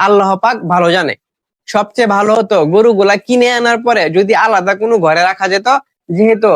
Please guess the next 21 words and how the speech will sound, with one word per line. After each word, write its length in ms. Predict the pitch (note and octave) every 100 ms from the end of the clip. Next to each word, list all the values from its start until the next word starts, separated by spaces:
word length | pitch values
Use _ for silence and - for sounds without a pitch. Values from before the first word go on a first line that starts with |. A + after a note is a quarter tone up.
| A#2
আমাদের 360 | D#3 F3+ G3 A3+
একটি 300 | F3+ E3+ -
ঘরে 220 | G3+ A3+ A#3
গাভী 260 | A3 G#3 F#3
গরু 180 | G3 G#3+
থাকে 260 | G#3+ A#3 B3+ -
আর 100 | F#3+
একটি 220 | F#3 - G3
ঘরে 180 | A3 A3
ষাঁড় 240 | - E3
গরু 160 | E3+ G3+
থাকে, 280 | G#3 G#3+ A#3+ B3+ _ _ G#3
তাই 120 | G3+
আলাদা 360 | F#3+ A3 G3 G#3
কোনো 200 | G#3+ A3+
ঘরে 240 | F#3 F3 G3
রাখা 240 | G#3 G3+
যাচ্ছে 280 | F#3+ G3 G#3+
না। 100 | A#3+ C4+ - _ -
সরাসরি 520 | A#3 C4 B3 A3 G3+
গরুগুলাকে 640 | G3+ A#3 G#3+ G3+ G3+ A#3